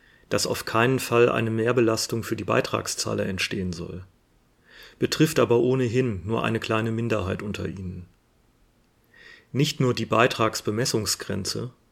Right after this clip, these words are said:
die Lohnhöhe, bis zu der prozentuale Abzüge für die Krankenversicherung erhoben werden,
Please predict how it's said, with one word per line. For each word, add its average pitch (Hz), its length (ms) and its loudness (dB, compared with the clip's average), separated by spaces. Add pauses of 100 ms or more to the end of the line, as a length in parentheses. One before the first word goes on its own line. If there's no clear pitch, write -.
(500)
die 110 80 -2
Lohnhöhe, 113 580 2
bis 104 240 -4
zu 120 100 2
der 113 140 2
prozentuale 117 960 2
Abzüge 117 480 -2
für 110 160 -2
die 104 80 -2
Krankenversicherung 110 920 -2
erhoben 110 440 -2
werden, 107 360 -2